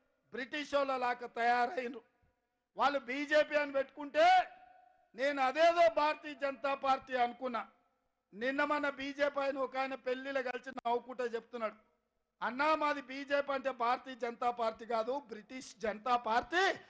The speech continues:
మా విధానం, మా ఆలోచన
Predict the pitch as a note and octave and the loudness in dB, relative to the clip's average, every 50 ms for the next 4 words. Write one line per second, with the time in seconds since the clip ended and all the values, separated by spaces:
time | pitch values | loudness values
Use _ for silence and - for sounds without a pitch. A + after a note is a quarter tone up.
0 | _ _ _ - F#3+ A#3+ C#4+ D4+ C#4+ C#4+ C#4 C4+ D#4+ E4 F#4 G4+ G#4 G#4 G#4 G4+ | _ _ _ -2 2 4 4 4 4 2 -2 2 4 6 6 6 6 6 6 4
1 | E4 A3+ - - - - - - - _ _ _ _ _ _ _ _ _ _ _ | 4 0 -12 -18 -20 -20 -20 -20 -20 _ _ _ _ _ _ _ _ _ _ _
2 | _ _ _ _ _ _ - A3 B3 C4 B3 A3+ A3+ B3+ D4 E4 E4+ F4+ F4 E4 | _ _ _ _ _ _ -4 0 2 2 2 2 4 4 6 6 6 6 6 4
3 | E4+ E4+ E4 E4 E4 D#4 C4+ | 4 2 2 4 4 2 2